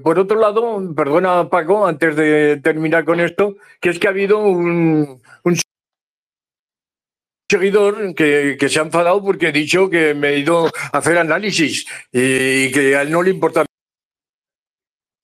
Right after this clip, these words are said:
mi vida, y yo estoy de acuerdo, pero yo sí lo, sí he dicho que me hizo, que me he ido a hacer análisis de sangre, lo he dicho por relacionarlo un poco con el Zaragoza,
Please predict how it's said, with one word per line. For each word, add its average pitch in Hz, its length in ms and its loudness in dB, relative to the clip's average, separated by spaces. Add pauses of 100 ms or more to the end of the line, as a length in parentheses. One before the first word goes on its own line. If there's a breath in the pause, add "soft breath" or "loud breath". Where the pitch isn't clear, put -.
(160)
mi 135 80 -2
vida, 180 320 0 (240 loud breath)
y 156 80 -2
yo 131 160 0
estoy - 300 -2
de - 20 2
acuerdo, 190 520 0 (260 loud breath)
pero 175 160 0
yo 143 180 -2
sí - 220 -2
lo, 170 240 2 (260 loud breath)
sí 175 160 0
he 170 40 0
dicho 190 300 -2
que 151 120 0
me 160 100 0
hizo, 180 340 0
que 170 140 -2
me 175 120 0
he - 20 2
ido 185 80 -4 (2250)
a 190 60 4
hacer 190 220 0
análisis 165 460 -2
de 190 120 2
sangre, 196 420 -2 (260 loud breath)
lo 170 120 2
he 170 40 0
dicho 190 320 0
por 196 220 0 (1120)
relacionarlo 165 540 0
un 180 80 0
poco 185 220 2
con 208 120 0
el 196 100 2
Zaragoza, 180 600 0